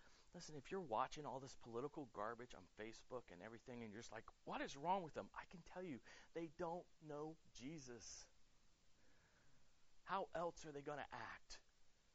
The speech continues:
Church, we gotta stop thinking that they need to start acting like us, and they need to start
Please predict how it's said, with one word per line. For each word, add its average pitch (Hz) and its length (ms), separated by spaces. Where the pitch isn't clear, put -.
Church, 208 260
we 214 120
gotta 196 240
stop 190 300
thinking 185 320
that 123 140
they 170 140
need 175 180
to - 60
start 139 240
acting 139 300
like 139 420
us, - 200
and 139 80
they 151 80
need 180 180
to 139 80
start 151 240